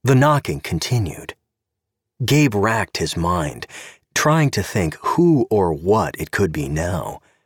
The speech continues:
Everything was going well with Drahomir. He'd handed him off neatly to Josh, so any issues that might arise, which they shouldn't, would be Josh's problem, not Gabe's.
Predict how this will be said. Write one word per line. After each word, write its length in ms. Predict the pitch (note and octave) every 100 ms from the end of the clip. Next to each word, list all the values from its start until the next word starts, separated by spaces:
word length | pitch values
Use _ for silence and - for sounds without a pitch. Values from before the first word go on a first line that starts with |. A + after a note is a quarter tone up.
| _ _ _ _ _ _ _ _ -
Everything 420 | D3 G3+ G3 C#3+
was 120 | G#2+
going 320 | B2+ G#2 F2
well 260 | G2 A#2+ E2
with 220 | D2 -
Drahomir. 720 | - A#2+ G2+ D#2 C#2 C2+ - - - _ _ _ -
He'd 200 | D3+ A2
handed 340 | C3 C3 A#2
him 180 | A2 G2
off 300 | E2 E2+ -
neatly 480 | F#2+ G2 - E2 D#2
to 120 | E2+
Josh, 520 | D#2+ D#2 C#2 C#2+ - _ _ _ _ -
so 280 | - B2 G2+
any 300 | C#3 D3 B2+
issues 440 | B2 C3+ G2 F2+ -
that 180 | F2 G2
might 240 | G2 D#2
arise, 580 | D2+ F2 G2+ D#2 D#2+ - _ _ _ -
which 380 | G2 - -
they 100 | -
shouldn't, 480 | - - F3 F#2 D#2+ - - _ _ -
would 160 | D3
be 140 | C3 G2
Josh's 560 | G#2 D3 D#3+ - -
problem, 560 | - - - - - - _ _ _ _
not 260 | C#3+ G#2+ -
Gabe's. 560 | G#2+ F2+ - - -